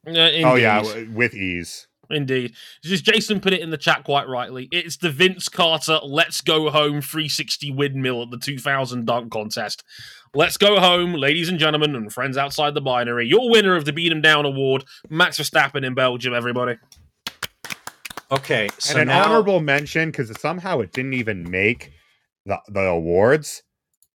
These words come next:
Speaker 2: The factory Honda at the Suzuka Eight Hours.
Speaker 1: Oh,
Speaker 2: who
Speaker 1: yes.
Speaker 2: folded, who, they folded Jonathan Rea like a lawn chair.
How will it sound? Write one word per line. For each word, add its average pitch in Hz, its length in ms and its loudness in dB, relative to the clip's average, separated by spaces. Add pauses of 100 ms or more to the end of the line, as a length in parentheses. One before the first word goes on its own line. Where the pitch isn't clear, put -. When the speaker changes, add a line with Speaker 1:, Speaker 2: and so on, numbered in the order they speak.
(340)
Speaker 2:
The 123 100 0
factory 180 540 0
Honda 135 400 0
at 101 100 -2
the 113 80 -8
Suzuka 117 580 -4
Eight 110 180 4
Hours. 104 580 2 (140)
Speaker 1:
Oh, 320 220 -4
Speaker 2:
who 202 60 2
Speaker 1:
yes. 151 340 2
Speaker 2:
folded, 220 540 4 (360)
who, 170 380 0 (1200)
they 214 220 4
folded 214 840 4 (420)
Jonathan 185 640 4
Rea 143 560 6 (460)
like 156 200 4
a 160 80 8
lawn 151 500 6
chair. 90 440 2